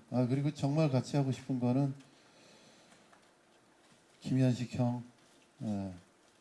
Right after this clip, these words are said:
또 저는 연주자 출신이니까 우리 선배 뮤지션들, 이름 없이 수많은 앨범에 연주를 해주셨던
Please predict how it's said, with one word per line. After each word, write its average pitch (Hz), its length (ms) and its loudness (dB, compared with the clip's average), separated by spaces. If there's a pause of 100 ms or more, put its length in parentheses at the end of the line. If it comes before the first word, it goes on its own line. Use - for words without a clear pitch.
또 143 300 -2
저는 139 340 2
연주자 113 420 2
출신이니까 120 920 -2 (580)
우리 123 140 -2
선배 175 380 0
뮤지션들, 117 880 -2 (1400)
이름 143 260 2
없이 123 680 0
수많은 139 640 2
앨범에 107 640 2
연주를 110 460 0
해주셨던 101 560 -6